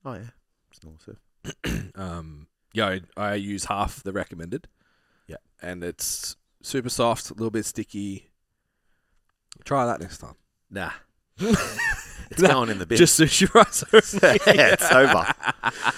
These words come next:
Speaker 1: And so I thought, I'll
Speaker 2: How much sushi rice,
Speaker 1: I'll
Speaker 2: though?
Speaker 1: put
Speaker 2: I feel
Speaker 1: it
Speaker 2: like
Speaker 1: to
Speaker 2: it's
Speaker 1: the
Speaker 2: really expensive.
Speaker 1: Oh, yeah, it's like four bucks a bag.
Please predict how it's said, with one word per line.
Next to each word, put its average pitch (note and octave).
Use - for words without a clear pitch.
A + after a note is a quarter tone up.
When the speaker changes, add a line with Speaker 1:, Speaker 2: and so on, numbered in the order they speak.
Speaker 1:
And A2+
so C3
I C3
thought, C#3
I'll A#2+
Speaker 2:
How F3+
much A3
sushi G3+
rice, A#2+
Speaker 1:
I'll A#2+
Speaker 2:
though? A2+
Speaker 1:
put D3+
Speaker 2:
I -
feel D3+
Speaker 1:
it -
Speaker 2:
like D#3
Speaker 1:
to C#3
Speaker 2:
it's A#2
Speaker 1:
the G#2+
Speaker 2:
really B2
expensive. A2+
Speaker 1:
Oh, G#2
yeah, F#2
it's -
like A2
four F#2+
bucks F2
a F2+
bag. E2+